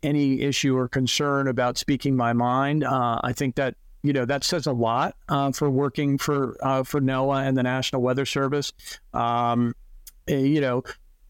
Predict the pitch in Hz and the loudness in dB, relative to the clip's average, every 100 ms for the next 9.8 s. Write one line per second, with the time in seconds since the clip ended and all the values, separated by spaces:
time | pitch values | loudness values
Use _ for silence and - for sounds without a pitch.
0 | - - - - 185 175 175 175 151 147 | -20 -20 -20 -8 -2 0 0 2 2 2
1 | 151 175 151 147 - 139 131 139 - 180 | 2 2 0 0 -2 -2 0 0 0 0
2 | 143 143 165 170 156 156 - 147 156 156 | 0 2 0 0 0 0 0 -2 0 0
3 | 147 139 - 156 151 143 - - 156 151 | 0 -2 -2 -2 0 0 -2 -2 -2 0
4 | 147 147 131 127 131 143 131 151 - 160 | 0 0 2 2 2 2 2 0 0 0
5 | 170 - - - - 135 127 123 123 127 | 0 -4 -14 -12 -4 0 2 2 2 0
6 | 135 131 143 135 - - 139 - 151 - | -2 -2 0 0 -2 -4 -4 -2 -2 -2
7 | 143 135 135 135 143 131 123 - 156 139 | 0 2 2 2 2 0 -2 -2 -2 0
8 | 139 131 - 131 120 - 147 160 - - | -2 -2 0 0 0 0 0 0 -2 0
9 | 131 123 139 127 151 131 131 | 0 0 0 0 0 2 0